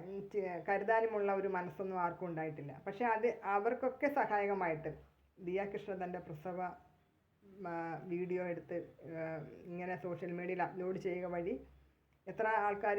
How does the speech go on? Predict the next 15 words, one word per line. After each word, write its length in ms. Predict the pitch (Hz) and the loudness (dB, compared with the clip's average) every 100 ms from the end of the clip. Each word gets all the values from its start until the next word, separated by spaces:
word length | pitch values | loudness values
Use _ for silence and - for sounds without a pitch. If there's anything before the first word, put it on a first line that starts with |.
| 202 | 2
കാണുന്നു, 400 | 185 190 202 233 269 196 | 2 2 0 -2 -4 -12
എത്ര 200 | 156 220 | -2 4
ആൾക്കാർ 420 | 214 202 208 208 208 | 4 6 4 4 2
കാണുന്നവർക്കൊക്കെ 840 | 190 180 202 208 208 202 196 196 | 0 2 2 2 0 0 -4 -2
തന്നെയും 420 | 202 202 190 190 190 | -2 -2 -2 -2 -4
ഓരോ 240 | 185 175 196 | -4 -2 -2
സ്ത്രീയോടുമുള്ള 720 | 196 185 180 185 190 185 180 175 170 | -2 -4 -2 -2 -2 -4 -2 -2 -2
ആ 80 | 180 | -4
ഒരു 240 | 170 170 170 | -2 0 -2
ബഹുമാനം, 560 | 170 170 170 175 156 - - _ _ _ | -4 -2 -4 -2 -4 -10 -18 _ _ _
എന്താണ് 440 | 170 175 185 185 180 | -6 0 0 0 -2
പ്രസവമെന്നും 680 | 180 151 180 180 175 170 175 165 | -4 -6 -4 -4 -4 -6 -6 -8
എന്താണ് 300 | 165 170 170 | -6 -4 -4
പ്രസവ 280 | 165 151 170 170 | -6 -6 -6 -2
വേദനയെന്നും 640 | 165 170 175 180 170 165 | -2 -2 -2 -4 -4 -6